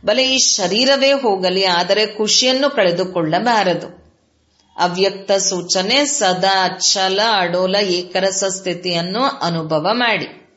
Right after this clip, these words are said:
ತಕ್ಷಣ ವ್ಯವಹಾರ ಮಾಡುವವರು ಒಬ್ಬರಿಗೆ ಸೇರುವವರು ಆಗುವುದರಿಂದ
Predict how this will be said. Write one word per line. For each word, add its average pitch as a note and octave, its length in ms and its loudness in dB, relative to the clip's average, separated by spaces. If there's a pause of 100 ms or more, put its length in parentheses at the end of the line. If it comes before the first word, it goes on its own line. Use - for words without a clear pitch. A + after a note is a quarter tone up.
(840)
ತಕ್ಷಣ C#4 560 0
ವ್ಯವಹಾರ A3 680 0
ಮಾಡುವವರು F#3 1040 -2
ಒಬ್ಬರಿಗೆ B3+ 600 0
ಸೇರುವವರು G#3+ 920 0
ಆಗುವುದರಿಂದ F3+ 1000 0